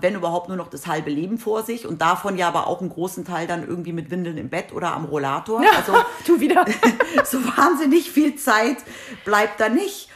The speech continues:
Speaker 1: Und, ähm, genau aus dem Grund, ja, sind genau in der Zeit die meisten Seitensprünge, Affären und Trennungen.
Speaker 2: Ja, und das finde ich, und das ist genau die Blase, die ich gerne platzen lassen würde, weil das ist für mich kein Grund, äh,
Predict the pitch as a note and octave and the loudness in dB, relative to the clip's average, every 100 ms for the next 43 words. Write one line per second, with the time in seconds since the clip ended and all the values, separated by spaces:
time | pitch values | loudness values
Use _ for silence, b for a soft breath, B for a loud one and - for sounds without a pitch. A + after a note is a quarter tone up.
0 | B B - G3 G3 - - F3 F3+ F3+ | B B -2 0 -2 -6 -6 0 0 0
1 | - G#3 F#3+ G3+ F3 F3+ - F3 D#3+ - | -4 0 2 2 2 -2 -2 -2 -2 -2
2 | E4 A3+ A#3+ - - - _ _ _ B2+ | 2 2 2 -4 -12 -18 _ _ _ -4
3 | C#3 A3 D4 b b b b _ C3 G#3 | -2 -4 -8 b b b b _ -6 0
4 | C4+ - G3+ G#3 F3 D4+ - B3 A#3+ A3 | 0 0 -2 0 0 0 0 -2 0 2
5 | A3 A3+ A3+ - F3 A2+ - - - _ | 2 0 -4 -4 -2 -2 -6 -16 -20 _
6 | _ _ _ _ D#3 D#3 F3 A#3 - A#3 | _ _ _ _ -4 0 0 0 -4 -4
7 | F3+ D#3 E3+ F3+ F3 - - E3 D#3+ - | -2 0 0 -2 -8 -10 -6 -4 -2 -4
8 | - - C#3+ C#3 - C3 - G#2+ G#2+ G2+ | -8 -6 -6 -4 -8 -10 -10 -12 -10 -12
9 | G2 B3 C#4 F#3+ B B B3 B3 D#4+ - | -4 0 2 0 B B 0 4 2 0
10 | D4+ C#4+ - B3+ - G#3+ B3+ E4+ - A#3+ | -2 0 0 -2 -4 -4 -2 -2 -4 -2
11 | C4+ B3 G#3 C4+ D4 A#3 A3+ B3 B3 A#3+ | -2 -2 0 2 2 -4 -6 -6 -6 -2
12 | D#4+ - F4+ C4+ G#3+ F#3 F#3 F#3 G#3 G#3+ | -2 -2 -4 -6 -4 -6 -4 -2 -2 -4
13 | E4+ - F#4+ C4 G3+ - G3 F#3 G3 C4 | -6 -4 0 0 0 -4 -4 -2 0 2
14 | A#4 - B B B B - A#3+ | 0 -4 B B B B 0 2